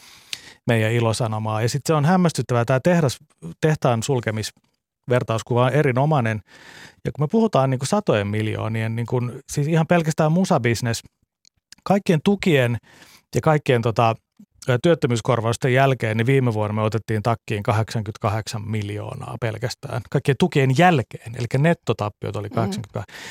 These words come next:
Speaker 1: Ja nyt tälle vuodelle ennustetaan, että jos elokuussa vois alkaa tapahtumat, mitä me tietenkin toivotaan aivan niinku järkyttävän paljon, niin silti tappiot tulee olemaan riippuen siitä, että millä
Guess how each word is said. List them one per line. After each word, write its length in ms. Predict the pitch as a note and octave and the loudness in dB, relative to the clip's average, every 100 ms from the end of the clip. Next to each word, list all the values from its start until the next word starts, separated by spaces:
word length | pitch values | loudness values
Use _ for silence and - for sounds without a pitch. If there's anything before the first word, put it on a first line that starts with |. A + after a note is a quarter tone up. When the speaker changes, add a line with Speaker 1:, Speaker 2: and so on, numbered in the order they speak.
| - A#2+ | -8 -2
Speaker 1:
Ja 60 | |
nyt 100 | C3+ - | 0 4
tälle 280 | G3 F3+ | 4 4
vuodelle 420 | A2 G#2+ G#2+ G#2+ G#2+ - - - - | 2 0 0 -2 -4 -8 -20 -20 -2
ennustetaan, 680 | B2+ B2+ B2 A#2 G#2 A2 A2+ | 2 2 0 -2 0 0 0
että 200 | A#2 - | -2 -2
jos 380 | B2 D#3 - - _ - | 2 2 0 -8 _ 0
elokuussa 640 | D3 F#3+ - A#2+ A2 - | 4 2 2 0 0 -2
vois 240 | A#2 A#2 - | 0 0 2
alkaa 460 | C3 C3 A2 G2+ F#2+ | 2 2 0 -6 -2
tapahtumat, 600 | A2+ A2 A2 - C3 E3 - | -4 -2 -8 -6 -2 -2 0
mitä 160 | A#2+ A2+ | 0 0
me 80 | |
tietenkin 320 | G#2+ G#2+ A2 - | 0 -2 -4 -2
toivotaan 420 | A#2+ A2+ G#2 G#2+ - | 0 0 -4 -6 0
aivan 240 | A#2+ A2+ | 2 2
niinku 240 | A#2+ A2+ B2+ B2+ | -2 -4 -2 2
järkyttävän 640 | D3+ D3 G#2 - G2+ G#2 | 2 0 -4 -6 -10 -8
paljon, 320 | - A#2 B2 A#2+ - - - | -10 -8 -8 -10 -16 -10 -4
niin 100 | A#2+ | 0
silti 440 | G3 G3 D3+ G#2 - | 2 2 2 -4 0
tappiot 380 | B2 - A2+ - | -2 0 -4 -2
tulee 240 | A2+ A2 | -4 -2
olemaan 360 | A2 A2+ G#2 G#2 - _ _ B2+ | 0 0 0 -4 -8 _ _ -2
riippuen 640 | C#3+ D#3 - A#2 A2 A2 - _ _ _ _ - | 0 0 2 2 2 0 -8 _ _ _ _ 0
siitä, 320 | C3 A#2+ G#2+ | 0 2 -2
että 160 | - | -2
millä 340 | A#2+ C#3 A#2+ | 0 2 2